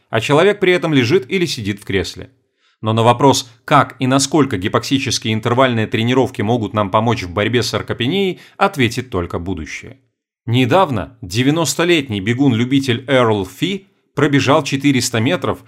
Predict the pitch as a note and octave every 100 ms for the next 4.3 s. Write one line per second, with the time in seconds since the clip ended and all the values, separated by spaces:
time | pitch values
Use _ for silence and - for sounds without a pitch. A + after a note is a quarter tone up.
0 | _ _ - F#2+ C#3+ B2 - A2+ C3 C3
1 | F#3+ G#3 F#2+ D#2 _ _ _ C3 F#3+ -
2 | C#3 C3+ - C3 C3 E3 D3+ C#3+ C#3 -
3 | D#3+ D3 - C#3 D3 C#3+ - - D3 C#3+
4 | E3+ F2